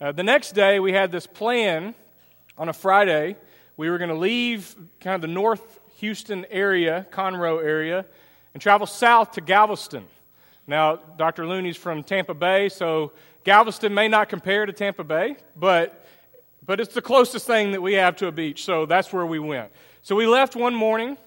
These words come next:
uh, early in the morning, fought through the Houston traffic, made it to Galveston. My kids had never been to the ocean before, so they were really excited. Uh, you know, you can kinda start to smell that smell as you're getting closer.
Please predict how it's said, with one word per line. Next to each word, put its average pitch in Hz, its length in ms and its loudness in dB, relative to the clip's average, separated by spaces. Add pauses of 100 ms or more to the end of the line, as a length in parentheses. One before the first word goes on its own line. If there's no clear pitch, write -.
(840)
uh, 151 260 0 (120)
early 233 260 0
in 254 60 -2
the 240 80 -2
morning, 208 500 -2
fought 214 340 0
through 233 120 -6
the 202 100 -8
Houston 220 340 -10
traffic, 202 440 0
made 185 220 0
it 233 120 -2
to 226 80 -10
Galveston. 202 640 -2
My 185 140 2
kids 240 280 -2
had 214 120 -2
never 208 260 4
been 202 300 -2
to 220 100 -8
the 175 140 -4
ocean 202 360 -2
before, 196 320 -6
so 196 120 -12
they 180 140 -2
were 190 80 -4
really 190 240 -4
excited. 190 640 -4 (580)
Uh, 147 280 0
you 180 100 -8
know, 185 120 0
you 185 100 -4
can 185 80 -10
kinda 190 180 -2
start 185 220 -8
to - 60 -18
smell 185 440 -2
that 175 160 -4
smell 190 360 2
as 175 100 -4
you're 185 100 -8
getting 185 240 -8
closer. 202 680 -6